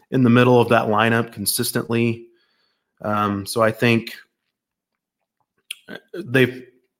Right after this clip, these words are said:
proven in the past that they don't really worry about defense that much. So I don't think his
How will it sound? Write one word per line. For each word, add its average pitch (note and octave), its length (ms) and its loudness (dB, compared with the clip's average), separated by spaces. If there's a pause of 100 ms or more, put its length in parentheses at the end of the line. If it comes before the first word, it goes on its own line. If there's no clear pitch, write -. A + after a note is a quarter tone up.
(600)
proven C#3 280 4
in B2+ 80 6
the A#2 140 4
past A#2+ 340 0
that A2 140 -4
they A2 340 0 (120)
don't A2+ 200 -4
really G#2+ 420 -2 (760)
worry G#2+ 300 0
about A2 240 -6
defense A2+ 400 -4
that A#2 160 0
much. A#2+ 280 0
So G#2+ 160 -4
I G#2+ 60 2
don't A2 260 -2
think A2 280 -4
his A2 500 -6